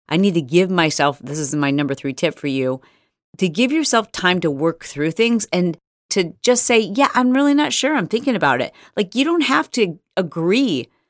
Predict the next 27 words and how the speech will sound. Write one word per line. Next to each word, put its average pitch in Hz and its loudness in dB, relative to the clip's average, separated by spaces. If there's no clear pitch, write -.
with 170 -2
anyone's 208 2
position 180 -2
on 160 2
anything, 180 0
whether 135 -2
it's - -8
covid 190 4
or 127 -4
racism 175 0
or 135 -2
divorce 196 2
or - -4
any 320 2
of 427 -4
these 190 0
topics. - 0
Like, 156 -2
you 233 0
can 277 0
say, 262 2
"You 226 -2
know, 233 0
I'm 214 0
thinking 262 0
through 254 0
it." - -2